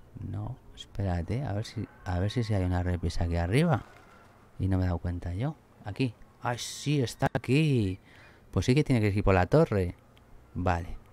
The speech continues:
Venga, para arriba. Joder, es que esto está súper escondido en el escenario.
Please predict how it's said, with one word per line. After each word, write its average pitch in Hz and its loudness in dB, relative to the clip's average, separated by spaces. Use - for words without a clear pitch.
Venga, 90 -2
para 95 -2
arriba. 98 0
Joder, 104 -4
es 104 -6
que - -2
esto 92 2
está 87 4
súper 87 4
escondido 104 2
en 101 0
el 95 0
escenario. 98 0